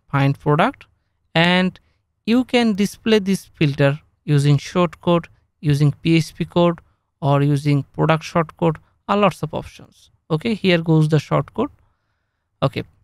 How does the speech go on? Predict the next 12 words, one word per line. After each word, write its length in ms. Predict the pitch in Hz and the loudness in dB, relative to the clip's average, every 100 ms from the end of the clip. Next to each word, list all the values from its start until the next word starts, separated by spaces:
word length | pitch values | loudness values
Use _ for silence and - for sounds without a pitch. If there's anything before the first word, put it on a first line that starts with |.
| _ | _
just 180 | 226 226 | -4 -4
forget 360 | - 175 175 175 | -2 0 0 0
about 300 | 165 165 160 | 2 0 0
the 60 | |
shortcode. 580 | 165 - 190 185 139 135 - _ _ - | -4 0 -2 0 -4 -4 -6 _ _ 0
We 140 | 156 | 0
are 80 | 151 | 2
going 220 | 151 151 | 2 2
to 100 | - - | -2 -2
add 240 | 147 143 - _ _ | 0 0 -6 _ _
filters 480 | - 160 156 120 - | -4 -2 0 -2 -2
now. 320 | 156 185 - | -2 -2 -4